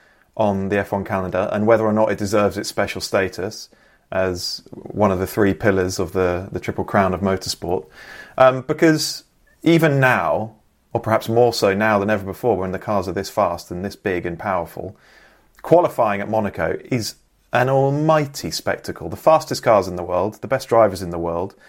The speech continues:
absolutely flat out around this place where there is so little room, no margin for error. And Lewis said it in a video the other day, to be fast qualifying in Monaco, you have to be prepared to touch the walls.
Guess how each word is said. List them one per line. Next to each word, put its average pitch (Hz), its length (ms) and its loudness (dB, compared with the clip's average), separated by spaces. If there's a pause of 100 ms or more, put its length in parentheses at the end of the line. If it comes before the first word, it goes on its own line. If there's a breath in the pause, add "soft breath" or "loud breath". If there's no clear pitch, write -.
(360 soft breath)
absolutely 160 800 2
flat 160 540 -4
out 110 460 0 (400 soft breath)
around 127 340 2
this 117 160 -4
place 110 360 0
where 110 120 2
there 110 180 2
is 107 180 -2
so 160 280 0
little 127 240 -4
room, 95 580 -6
no 180 320 6
margin 117 400 0
for - 180 -6
error. 95 360 -4 (540)
And 123 480 -2 (280)
Lewis 147 420 2
said 113 180 0
it 113 80 2
in 107 100 -4
a - 20 -2
video 104 360 0
the 101 140 -2
other 104 120 -4
day, 107 200 0
to - 140 -10
be 117 100 -2
fast - 640 0
qualifying 120 480 0
in 107 80 -6
Monaco, 113 300 -6
you 92 120 -8
have 117 140 -12
to - 80 -20
be 101 80 -4
prepared 98 380 -6
to - 60 -18
touch - 260 -6
the 92 80 -6
walls. 95 340 -8